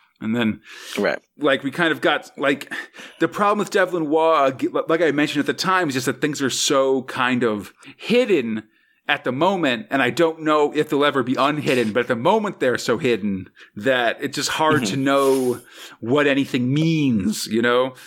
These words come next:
Speaker 1: So
Speaker 2: Right,
Speaker 1: <laughs>
Speaker 2: yeah.
Speaker 1: that's tough.
Speaker 2: Mm-hmm.
Speaker 1: And, but I think in
Speaker 2: Right.
Speaker 1: the end, I might, I, I might put Soul Sisters on my bottom, um, as my
Speaker 2: Mm-hmm.
Speaker 1: bottom story, just because
Speaker 2: That's fair.
Speaker 1: that also feels like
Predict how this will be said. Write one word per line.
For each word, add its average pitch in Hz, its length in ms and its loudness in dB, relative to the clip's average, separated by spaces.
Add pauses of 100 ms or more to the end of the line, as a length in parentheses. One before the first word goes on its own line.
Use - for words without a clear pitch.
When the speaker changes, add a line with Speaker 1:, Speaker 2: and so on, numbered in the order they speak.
Speaker 1:
So - 200 -2 (380)
Speaker 2:
Right, 185 220 -2 (100)
Speaker 1:
<laughs> - 80 -4
Speaker 2:
yeah. 160 200 -2 (960)
Speaker 1:
that's 160 260 0
tough. 127 480 -2
Speaker 2:
Mm-hmm. 127 180 -2 (440)
Speaker 1:
And, 143 260 -2
but 185 100 2
I 180 100 2
think 233 280 -6
in 240 100 0
Speaker 2:
Right. 220 80 2
Speaker 1:
the 196 120 2
end, 190 180 0
I 170 120 4
might, 151 360 0
I, 131 240 0 (140)
I 156 100 2
might 165 220 0
put 143 160 -2
Soul 139 260 2
Sisters 143 480 -2
on 143 160 0
my 151 140 0
bottom, 156 520 0 (360)
um, 117 480 0
as 135 180 0
my 135 120 2
Speaker 2:
Mm-hmm. 120 40 -12
Speaker 1:
bottom 131 300 0
story, 135 500 0 (400)
just - 220 -4
because 135 480 0
Speaker 2:
That's 196 160 -2
fair. 101 180 -2 (240)
Speaker 1:
that 160 380 0
also 139 580 2
feels 151 540 -4
like 151 460 0